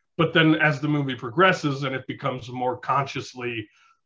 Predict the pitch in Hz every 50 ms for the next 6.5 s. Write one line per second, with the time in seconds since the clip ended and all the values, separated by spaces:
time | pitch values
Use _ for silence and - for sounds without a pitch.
0 | _ _ _ _ _ _ _ _ 139 131 151 117 - - - 175 180 180 170 -
1 | 131 131 120 117 120 113 117 120 117 113 117 113 107 104 - - - 160 175 180
2 | 170 156 139 131 117 117 107 107 113 - _ _ _ _ _ - 143 147 135 127
3 | 127 123 120 110 104 - _ _ _ _ _ _ _ _ _ _ _ _ _ _
4 | _ _ - - 156 151 139 135 127 123 110 101 131 135 143 135 131 117 120 113
5 | - - - - 131 117 113 113 113 117 123 - 127 120 113 107 - 131 120 120
6 | 135 147 143 123 117 117 110 107 113